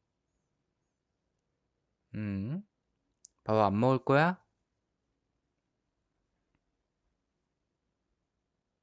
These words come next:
라면? 아침으로 라면 먹게?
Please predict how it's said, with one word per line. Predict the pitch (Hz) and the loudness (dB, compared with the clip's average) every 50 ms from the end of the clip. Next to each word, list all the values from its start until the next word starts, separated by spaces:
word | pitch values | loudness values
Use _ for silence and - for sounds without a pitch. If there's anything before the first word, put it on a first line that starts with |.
| _ _ _ _ _ _ - - | _ _ _ _ _ _ -14 -8
라면? | 104 101 90 90 90 92 110 147 196 240 262 - _ _ _ _ _ _ _ _ _ _ _ _ _ _ _ _ _ _ _ _ _ _ _ _ _ _ _ _ _ _ _ _ _ _ _ _ _ - - - | -4 -4 -2 -2 -2 0 0 2 2 0 -2 -4 _ _ _ _ _ _ _ _ _ _ _ _ _ _ _ _ _ _ _ _ _ _ _ _ _ _ _ _ _ _ _ _ _ _ _ _ _ -20 -20 -10
아침으로 | - - 101 - - 139 139 131 127 123 | -8 -6 -6 -4 -2 -2 0 0 2 2
라면 | 107 98 98 101 110 120 120 | 2 2 0 0 -2 0 -2
먹게? | 117 110 - - - 147 156 160 156 147 | -2 -4 -6 -6 -4 -2 -2 -2 -2 -4